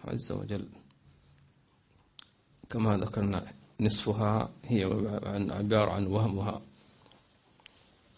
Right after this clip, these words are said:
ونصف الفقر إنما هو الخوف من الفقر. تمام، تحصل واحد عنده راتب وظيفة، خايف، أخاف أن يفنش،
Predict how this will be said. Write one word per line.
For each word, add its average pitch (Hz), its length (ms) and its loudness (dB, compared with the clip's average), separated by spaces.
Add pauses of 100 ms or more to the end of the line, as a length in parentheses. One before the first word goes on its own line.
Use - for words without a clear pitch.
(600)
ونصف 110 420 6
الفقر 123 580 2 (480)
إنما 107 240 8
هو 107 320 8
الخوف 117 560 4 (300)
من 104 180 6
الفقر. - 460 -4 (2250)
تمام، 110 260 6
تحصل 107 400 0
واحد 117 160 4
عنده 101 280 0
راتب 113 280 0
وظيفة، 120 460 4
خايف، - 600 0 (720)
أخاف - 340 0
أن 104 120 8
يفنش، 101 520 2